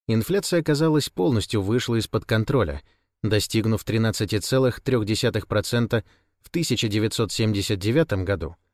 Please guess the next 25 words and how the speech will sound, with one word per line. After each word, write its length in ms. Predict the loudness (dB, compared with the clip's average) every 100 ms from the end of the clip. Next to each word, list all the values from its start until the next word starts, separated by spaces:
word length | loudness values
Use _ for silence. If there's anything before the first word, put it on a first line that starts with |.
| _ _ _ _ _ _ _ _
и 100 | -2
двенадцати 580 | 0 2 2 2 0 -2
целых 400 | 0 2 2 2
пяти 260 | -2 0 0
десятых 500 | 0 0 0 -2 -2
процента 560 | -2 0 0 2 0 0 _ _
в 100 | _
тысяча 400 | -6 -2 0 0
девятьсот 460 | 2 2 2 0 0
восьмидесятом. 800 | 0 0 0 0 -2 -4 -6 -12 -14 _ _ _ _ _ _ _ _ _ _ _ _
Эти 220 | -2 0
два 220 | 0 2
значения 600 | 2 0 0 0 0 -2 -10 _ _ _
и 100 | -4
двенадцать 540 | 0 2 2 2 -2 -4
целых 440 | -2 2 2 0
три 180 | -2 -2
десятых 460 | 0 0 0 0 -2
процента 500 | -4 0 -2 0 -4
в 80 |
тысяча 400 | -2 -2 -2 -4
девятьсот 420 | -2 -2 0 -2 -2
семьдесят 460 | 0 0 0 -4
четвертом 540 | -6 -2 -2 0 -2 -2
году – 360 | -2 -2 -2